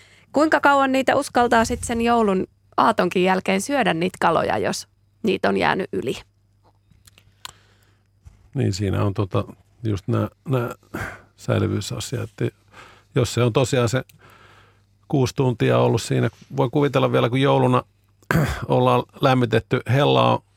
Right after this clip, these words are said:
Speaker 2: käynyt ja uuni on käynyt täysillä koko päivä ja kynttilät palaa ja takassa on tuli ja muuta ja siellä kämpässä on se kaksikymmentäseitsemän astetta ja sitten kun siinä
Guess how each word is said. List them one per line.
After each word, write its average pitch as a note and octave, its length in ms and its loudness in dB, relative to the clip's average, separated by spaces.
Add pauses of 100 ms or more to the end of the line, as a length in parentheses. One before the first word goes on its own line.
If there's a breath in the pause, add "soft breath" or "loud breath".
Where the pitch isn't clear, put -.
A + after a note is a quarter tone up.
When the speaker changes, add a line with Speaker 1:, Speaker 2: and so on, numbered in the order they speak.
(140)
Speaker 2:
käynyt A#2+ 300 2
ja A#2+ 140 2
uuni B2 300 4
on A2 100 2
käynyt A#2 360 2
täysillä A2+ 420 2
koko A#2 240 0
päivä A2+ 440 2
ja G#2+ 140 2 (140)
kynttilät A2 520 -2
palaa A2+ 300 4
ja G#2 100 2
takassa A2+ 480 0
on G#2+ 100 0
tuli A2+ 260 0
ja G#2+ 80 0
muuta A2 360 0
ja G#2 80 0
siellä G2+ 200 -2
kämpässä A2 520 -2
on G2+ 120 0
se G#2 180 -4
kaksikymmentäseitsemän G#2+ 1040 -2
astetta G#2 400 -6
ja G2+ 160 0 (540 loud breath)
sitten - 300 -6
kun A2+ 100 -6
siinä A2+ 300 0